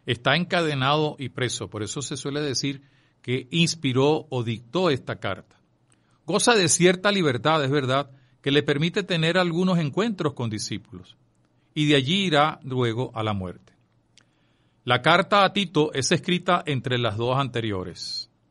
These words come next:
Pablo le da algunas recomendaciones a su discípulo, quien está en Creta. En cuanto al estilo y al vocabulario, como ya dijimos, el estudioso y lector atento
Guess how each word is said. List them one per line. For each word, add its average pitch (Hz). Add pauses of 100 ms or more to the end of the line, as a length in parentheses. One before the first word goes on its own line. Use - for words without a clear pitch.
(160)
Pablo 160 (720)
le 127
da 151
algunas 123
recomendaciones 151
a 143
su -
discípulo, 123 (200)
quien 113
está 107
en 107
Creta. - (800)
En 135
cuanto 226
al 208
estilo 175
y 123
al 117
vocabulario, 110 (800)
como 123
ya 175
dijimos, 170
el 120
estudioso 127
y 156
lector 165
atento 139